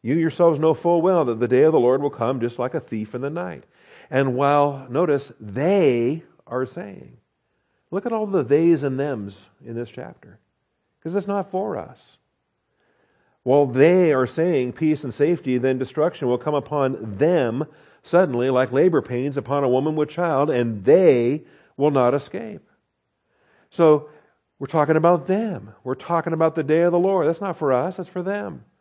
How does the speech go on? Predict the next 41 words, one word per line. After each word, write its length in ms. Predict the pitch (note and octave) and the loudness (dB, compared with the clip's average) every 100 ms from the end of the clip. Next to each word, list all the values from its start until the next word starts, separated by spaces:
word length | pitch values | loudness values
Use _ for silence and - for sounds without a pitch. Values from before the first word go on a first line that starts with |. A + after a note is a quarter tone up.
| _ _ _ _ | _ _ _ _
It 80 | C3 | -2
uses 400 | C3+ D3+ D#3 D3 | 2 2 2 -2
language 380 | D3 E3 F3 D3+ | 0 0 0 0
like 300 | E3+ D#3+ A#2+ | -2 -4 -2
labor 280 | C3+ F#3+ F3+ | 2 4 2
pains. 500 | F3+ D3 A2+ G2+ G2 | 0 -4 -4 -8 -6
Well, 100 | C#3 | -4
Jesus 400 | A#2 G3 A3+ - | -4 -4 -6 -8
used 180 | B2 A2+ | -6 -2
that 180 | A#2+ | -2
language 400 | A#2 A#2 D3 F3+ | -2 -6 -4 -6
in 80 | D3 | -6
his 160 | C#3 E3 | -8 -4
Olivet 320 | C#3+ C3+ B2+ | -2 -2 -4
Discourse, 600 | B2+ B2+ B2 E3+ G#3+ - _ _ _ _ _ | -6 -8 -10 -10 -14 -20 _ _ _ _ _
talking 260 | C#3 C3+ C3+ | 0 2 0
about 240 | C3+ C#3+ | 2 2
the 80 | B2+ | 2
beginnings 540 | A#2+ A2+ B2+ C#3+ C#3 | -2 0 0 0 -2
of 100 | C#3 | -2
birth 260 | D3 D3 C#3+ | -2 -4 -4
pangs, 400 | C#3 D3+ F3+ C3 | -6 -4 -6 -4
but, 240 | C3 A#2+ | -4 0
uh, 180 | B2+ A#2+ | 0 0
that's 200 | A#2 C3 | 0 -4
just 200 | C#3 C3+ | -6 -8
the 60 | B2 | -6
beginning. 360 | A#2+ B2+ D#3+ | -4 -2 -4
The 140 | C#3 A2+ | -4 -4
end 140 | C3 | -6
has 100 | B2+ | -6
not 180 | B2+ A2+ | -6 -8
come 220 | C#3 C3 | -10 -10
yet. 280 | C3 D#3 F3+ _ _ _ - | -10 -12 -16 _ _ _ -4
That's 180 | D3 F3 | -4 -2
Jewish 400 | D3+ B2+ D3 C#3+ | 0 2 2 0
eschatology. 640 | D#3 D#3 F#3 F3+ A3 G3 | -4 -4 -8 -6 -6 -6
That's 140 | C#3 D3+ | -6 -8
not 180 | F3+ A2 | -14 -8
church 260 | C3+ A#2 | -8 -6
eschatology. 720 | A#2+ A2+ B2 B2+ A2+ D3 D#3 | -8 -8 -12 -10 -10 -10 -16